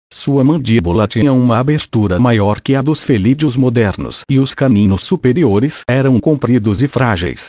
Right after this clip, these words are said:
sendo adaptados a um ataque preciso. Tais atributos fizeram dos milodon um caçador especializado em grandes herbívoros como bisões e camelops.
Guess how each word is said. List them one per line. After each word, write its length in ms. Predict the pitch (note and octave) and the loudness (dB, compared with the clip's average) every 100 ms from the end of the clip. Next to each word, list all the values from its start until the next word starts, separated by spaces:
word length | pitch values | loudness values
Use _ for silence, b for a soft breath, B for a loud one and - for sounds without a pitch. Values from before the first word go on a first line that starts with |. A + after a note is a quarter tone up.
| - | -14
sendo 440 | - - D3+ C3 B2 | -10 -2 0 2 0
adaptados 840 | G2+ A2 G#2+ D#3+ A2 F#2+ G2+ G2+ | 0 -2 0 -2 0 0 0 0
a 60 | A#2+ | 2
um 160 | A#2+ | 2
ataque 460 | A#2+ - G#2+ A2 A#2+ | 0 0 -2 0 0
preciso. 560 | - A#2+ B2 G2+ C#2+ B1 _ _ _ _ - | 0 0 0 -2 -2 -12 _ _ _ _ -4
Tais 300 | G#2 G2+ G#2 | -2 0 -2
atributos 580 | - F3+ A2 G#2+ A2+ | -2 0 0 0 -2
fizeram 540 | - E3 G#2+ G2+ A2 A2 | -2 -2 0 0 0 0
dos 220 | G#2 G#2 | -2 0
milodon 420 | A#2+ A#2+ G2 A2+ | 2 2 2 0
um 80 | C#3 | 0
caçador 600 | C3 B2 C#3 A#2 G#2+ A2 | 0 -2 -2 0 2 0
especializado 920 | A#2 - B2+ A2+ F2 D#2 G#2 G#2 A#2 | -2 -2 -2 -2 -2 -2 -2 0 2
em 100 | A2+ | 2
grandes 420 | G2+ A#2 A2+ F#2+ | 2 0 0 0
herbívoros 600 | A#2 G2 G#2+ G#2+ A#2 B2+ | -2 0 0 0 0 -2
como 260 | - A2 A#2 | -2 0 0
bisões 480 | A#2 G2+ A2+ G2+ E2+ | 0 -2 0 0 -2
e 40 | |
camelops. 640 | F#2 D3+ A2 A2 D#2+ - | 0 0 2 0 -2 -6